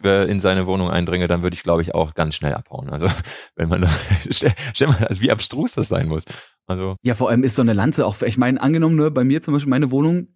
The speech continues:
Speaker 2: wenn du die Tür aufmachst, ist erstmal langer, schmaler Flur. Da kann ich doch mit einem Baseballschläger gar nicht richtig ausholen, aber mit einer Lanze, da kann ich diesen, diesen Flurvorteil, diesen engen Raumvorteil perfekt ausnutzen. Jetzt muss ich gerade, an welcher Film war das? Der, hier der Mann mit der eisernen Maske,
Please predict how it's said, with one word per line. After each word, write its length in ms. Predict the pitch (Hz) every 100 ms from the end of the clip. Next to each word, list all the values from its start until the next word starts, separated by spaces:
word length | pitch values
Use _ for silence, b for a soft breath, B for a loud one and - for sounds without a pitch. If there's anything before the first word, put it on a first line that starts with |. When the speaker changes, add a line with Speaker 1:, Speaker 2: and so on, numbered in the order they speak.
| -
Speaker 2:
wenn 100 | 123
du 60 |
die 60 | 117
Tür 180 | - 151
aufmachst, 340 | 131 135 -
ist 140 | - -
erstmal 340 | 131 - 110
langer, 300 | 104 131 143
schmaler 380 | - 120 117 110
Flur. 340 | - 110 - - _
Da 80 | 104
kann 160 | 156
ich 60 | 156
doch 100 | 131
mit 80 | 131
einem 100 | 98
Baseballschläger 640 | 131 170 107 104 120 117
gar 120 | 107
nicht 120 | 123 107
richtig 240 | 101 104
ausholen, 300 | 170 175 107
aber 100 | 113
mit 140 | 120 202
einer 80 |
Lanze, 420 | 196 123 240 - 123
da 180 | 147 123
kann 160 | 139
ich 80 | 143
diesen, 360 | 151 127 123 - b b b b -
diesen 240 | 123 120
Flurvorteil, 920 | - 175 262 269 - 110 123 117 143
diesen 260 | 123 123 -
engen 240 | 202 196
Raumvorteil 520 | 147 196 143 123 117
perfekt 460 | 110 120 - 147 -
ausnutzen. 640 | 190 175 123 - 165 202 b b b b b _
Jetzt 160 | _ 120
muss 120 | 113
ich 100 | 123
gerade, 200 | 110 107
an 100 | 98
welcher 180 | 107 127
Film 140 | 147
war 80 | 147
das? 160 | 156 -
Der, 160 | 120
hier 80 | 117
der 100 | 113
Mann 140 | 117 143
mit 100 | 127
der 100 | 110
eisernen 300 | 127 120 117
Maske, 440 | 131 - 95 104